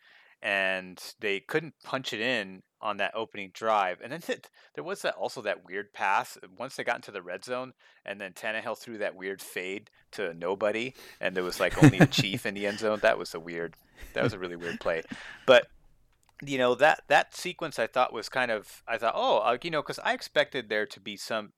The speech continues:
Speaker 1: Vra-, Vrabel, Vrabel's done some really smart things in this postseason that have really caught opponents off guard,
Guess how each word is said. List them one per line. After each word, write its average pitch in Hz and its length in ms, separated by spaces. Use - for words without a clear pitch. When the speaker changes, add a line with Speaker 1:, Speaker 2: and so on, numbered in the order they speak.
Speaker 1:
Vra-, 139 280
Vrabel, 202 500
Vrabel's 202 440
done 127 180
some 104 260
really 104 220
smart - 480
things 98 320
in 107 80
this 107 140
postseason 113 680
that 95 140
have 85 140
really 101 180
caught - 280
opponents 101 480
off 90 240
guard, 90 360